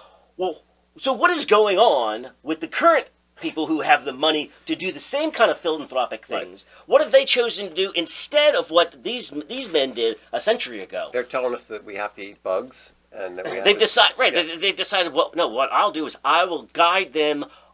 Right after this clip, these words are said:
Speaker 1: on how they should behave in, into the future."
Speaker 2: Yeah, it's not like
Speaker 1: What the hell's
Speaker 2: it's
Speaker 1: wrong with you
Speaker 2: it,
Speaker 1: people?
Speaker 2: it's not like the, the rich guys who, uh, built libraries said,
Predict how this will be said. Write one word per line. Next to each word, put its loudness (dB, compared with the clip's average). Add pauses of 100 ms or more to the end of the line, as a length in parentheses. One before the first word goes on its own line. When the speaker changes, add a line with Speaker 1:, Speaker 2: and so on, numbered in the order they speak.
Speaker 1:
on -6
how 4
they 0
should -6
behave -6
in, -16 (240)
into -14
the -20
future." -18 (180)
Speaker 2:
Yeah, -2
it's -12
not 0
like 0
Speaker 1:
What -
the -6
hell's 0
Speaker 2:
it's -6
Speaker 1:
wrong 2
with -8
you -16
Speaker 2:
it, -14
Speaker 1:
people? -8
Speaker 2:
it's -12
not -2
like -2
the, -2 (140)
the -10 (220)
rich -10
guys -2
who, -16 (1120)
uh, -2
built -2
libraries 0
said, -2